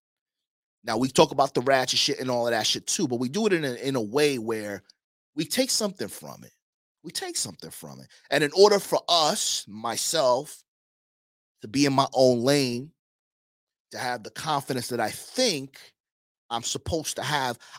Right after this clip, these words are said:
I have to be all in. You gotta be all in, bro. Whatever you guys decide to do, you gotta put, give it your fucking all. Because once the results are generated, once you achieve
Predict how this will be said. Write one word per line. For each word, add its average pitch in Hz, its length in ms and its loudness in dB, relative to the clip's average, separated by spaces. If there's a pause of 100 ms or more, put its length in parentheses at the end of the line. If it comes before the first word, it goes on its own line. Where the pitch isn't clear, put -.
I 185 60 0
have 190 240 -2
to 160 60 0
be 143 240 -2
all 123 300 -2
in. 95 320 -8 (400)
You 123 80 -18
gotta 226 320 -2
be 160 260 -6
all 143 340 2
in, 90 220 -8
bro. 67 280 -18 (1120)
Whatever 269 320 2
you 233 160 -2
guys 175 360 2
decide 143 480 -2
to - 100 -8
do, 123 140 0
you 110 180 -6
gotta 127 220 2
put, 120 400 -2
give 113 160 -6
it - 180 -2
your 98 100 -6
fucking 151 680 -4 (280)
all. 92 600 -6 (1300)
Because 143 580 2 (140)
once 190 380 6
the 143 120 -2
results 127 560 0
are 113 60 -6
generated, 104 640 -2
once 151 240 2
you 135 140 -2
achieve 120 880 0